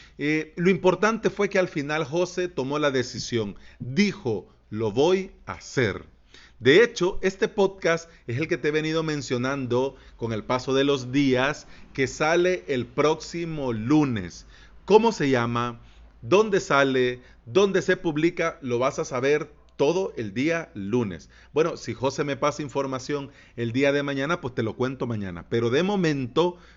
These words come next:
estamos expectantes para el día lunes.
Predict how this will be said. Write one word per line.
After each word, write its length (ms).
estamos 440
expectantes 1040
para 160
el 120
día 200
lunes. 460